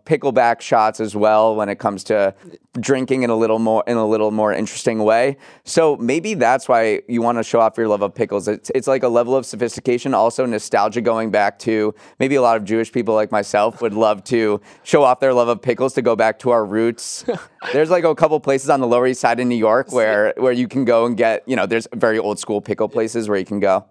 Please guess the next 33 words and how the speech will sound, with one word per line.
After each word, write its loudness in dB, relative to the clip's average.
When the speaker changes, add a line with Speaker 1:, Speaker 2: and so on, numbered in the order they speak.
Speaker 2:
I 0
think -4
it's -6
just -6
a -6
salty -2
snack, -4
honestly, -4
and 0
it's -2
a 4
more 2
sophisticated -2
salty -2
snack. -2
Like, -4
w-, -20
come -2
on, 0
it's -2
better 2
than, -2
like, -4
eating 0
a -4
Cheez-It -2
or 0
something -4
like -4
that, 0
or 0
a -4
cracker. 0